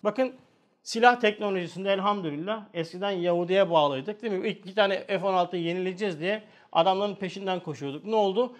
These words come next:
Alternatif ürettik, postayı koyduk. Ehli iman, Kur'an'ın ders verdiği şekilde yaratan Rabbin adıyla okuyup üretmek zorunda. Alternatif ürettiğimizde onlara ihtiyacımız kalmaz. Ama alternatifi olmayan şeyler de hemen hemen yok gibi.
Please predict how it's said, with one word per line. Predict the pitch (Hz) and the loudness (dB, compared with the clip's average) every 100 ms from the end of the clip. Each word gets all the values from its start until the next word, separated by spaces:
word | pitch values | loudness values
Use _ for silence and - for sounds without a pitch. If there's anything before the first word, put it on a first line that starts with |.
| - _ - | -20 _ 2
Alternatif | 165 170 196 190 185 175 147 | 2 4 2 2 0 -8 -8
ürettik, | 165 143 143 240 247 - | -4 -4 -4 -6 -6 -2
postayı | 202 160 170 170 | 0 0 -2 -4
koyduk. | 147 110 - _ | -4 -6 -12 _
Ehli | 208 247 233 175 | 2 2 2 0
iman, | 143 127 190 311 _ _ _ _ _ | -2 -4 -6 -10 _ _ _ _ _
Kur'an'ın | 196 190 180 208 233 220 - _ _ - | -4 2 2 4 0 -2 -12 _ _ 0
ders | 165 185 185 | 6 6 4
verdiği | 160 156 170 | 0 0 -2
şekilde | 170 147 135 127 147 | -8 -10 -10 -6 -4
yaratan | 180 147 151 185 151 | -2 0 0 0 0
Rabbin | 147 147 180 | -2 -2 -6
adıyla | 165 139 135 | -4 -4 -4
okuyup | 170 - 196 226 - | -6 -4 -6 -6 -4
üretmek | 160 165 170 170 139 | -2 -2 -4 -6 -6
zorunda. | 139 131 117 98 - 190 | -6 -6 -8 -10 -2 6
Alternatif | 220 226 233 233 240 220 | 6 6 4 2 -2 -2
ürettiğimizde | 208 208 202 196 180 190 247 247 _ - | -2 -2 -6 -4 -4 -4 -4 -4 _ -4
onlara | 196 202 190 | -4 -2 -2
ihtiyacımız | 175 180 160 175 170 | 0 2 2 0 -6
kalmaz. | 160 143 117 107 | -4 -4 -4 -4
Ama | 202 240 202 - | 2 4 4 8
alternatifi | 196 233 240 247 240 247 | 8 8 8 4 4 2
olmayan | 254 262 262 233 214 | 8 8 8 6 4
şeyler | 226 233 247 | 4 2 4
de | 233 240 | 6 6
hemen | 233 | 4
hemen | 233 233 | 4 2
yok | 226 220 - | 4 4 2
gibi. | 120 170 | -6 -6